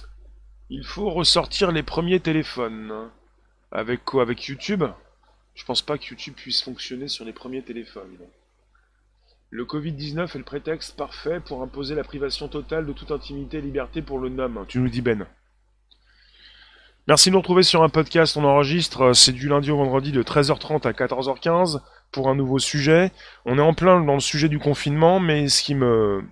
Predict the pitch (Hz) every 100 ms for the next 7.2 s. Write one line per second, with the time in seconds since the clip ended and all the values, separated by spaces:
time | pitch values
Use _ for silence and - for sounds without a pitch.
0 | _ _ _ _ - - 127 127 139 170
1 | 185 - 107 - 120 120 131 127 131 120
2 | - - - - - - - _ - 127
3 | 156 156 160 170 165 - 139 123 120 113
4 | - 123 139 131 175 185 117 - 139 147
5 | 147 143 135 131 170 156 143 113 113 -
6 | 104 95 90 - _ _ _ _ 120 -
7 | 190 208